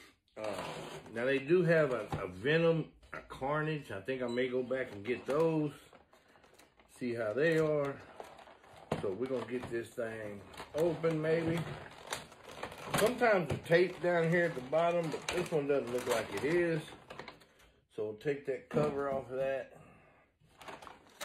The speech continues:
And let's look at this big old chunky thing right here. Whiplash Mark two.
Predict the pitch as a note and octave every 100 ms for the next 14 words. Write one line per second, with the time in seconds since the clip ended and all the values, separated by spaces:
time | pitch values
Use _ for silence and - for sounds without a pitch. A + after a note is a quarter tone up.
0 | - - - - - - - - A#2+ B2+
1 | C#3 C3 C3+ A#2 - B2 A#2 B2 A#2 A2
2 | G#2 - A#2+ G#2+ G2 - A2+ G#2+ G2+ G#2
3 | G2+ G2 G2+ F2+ D#2+ - - - - _
4 | _ - _ _ _ _ _ _ _ _
5 | _ _ _ _ _ _ _ - A2+ E3+
6 | E3+ F3 E3+ E3 D#3+ - - - A#2+ D3
7 | D3+ - - - - B2